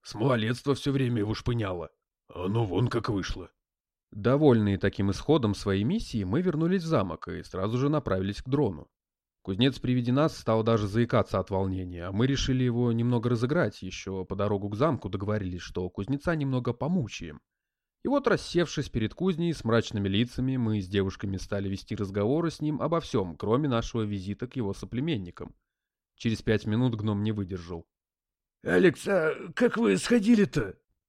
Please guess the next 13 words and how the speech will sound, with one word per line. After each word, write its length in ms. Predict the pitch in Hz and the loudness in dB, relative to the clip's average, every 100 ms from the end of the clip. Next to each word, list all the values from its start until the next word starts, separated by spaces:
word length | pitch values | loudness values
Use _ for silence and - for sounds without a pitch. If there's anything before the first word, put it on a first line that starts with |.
| _ | _
упадническим 800 | - 107 117 120 120 - - 104 | -14 -4 -2 0 -2 -4 -6 -4
голосом 420 | 101 131 147 117 | 0 0 0 -2
спросил 440 | 104 - 98 - 104 | -4 -6 -6 -4 -2
он 140 | 104 | -2
у 20 | |
меня. 320 | 107 101 87 - _ _ _ _ _ _ _ _ _ | -2 -4 -6 -14 _ _ _ _ _ _ _ _ _
«Ты 200 | - 156 | 2 2
о 20 | |
чем?» 420 | 165 - 95 87 - _ _ _ | 2 0 0 -2 -12 _ _ _
сделал 400 | 95 98 98 95 | -2 2 4 4
я 140 | 95 | 2
круглые 380 | 90 95 95 92 | 0 -2 -2 -2
глаза. 420 | 92 95 95 87 | -2 -2 -4 -8